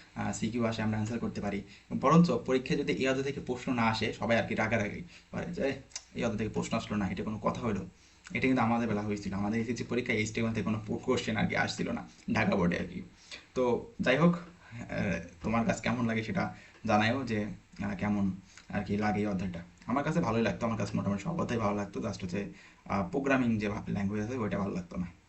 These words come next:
তো যাই হোক, এখন আসো, এখন দেখি প্রথমে আমাদেরকে জানতে হবে হচ্ছে, আহ, এইচটিএমএল টেবিল সম্পর্কে। দেখবা খুব সুন্দর হয় পরীক্ষায় একটা টেবিল চলে আসছে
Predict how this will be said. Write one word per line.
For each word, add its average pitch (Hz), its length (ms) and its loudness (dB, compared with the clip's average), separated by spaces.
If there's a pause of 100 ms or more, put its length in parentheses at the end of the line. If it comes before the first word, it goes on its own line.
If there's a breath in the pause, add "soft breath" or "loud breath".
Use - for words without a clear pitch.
(460 loud breath)
তো 127 80 -2
যাই 135 160 6
হোক, 151 120 4
এখন 127 220 2
আসো, 139 340 0 (160)
এখন 113 220 2
দেখি 113 220 -2
প্রথমে 139 280 -4
আমাদেরকে 131 320 -2
জানতে 113 300 0
হবে 113 120 -2
হচ্ছে, 110 220 -2 (420 loud breath)
আহ, - 320 4
এইচটিএমএল 139 640 4
টেবিল 131 260 4
সম্পর্কে। 101 500 -2 (140)
দেখবা 110 280 2
খুব 127 180 -2
সুন্দর 113 340 0
হয় 120 120 0
পরীক্ষায় 113 360 0
একটা 113 200 0
টেবিল 107 240 2
চলে 113 180 0
আসছে 143 320 0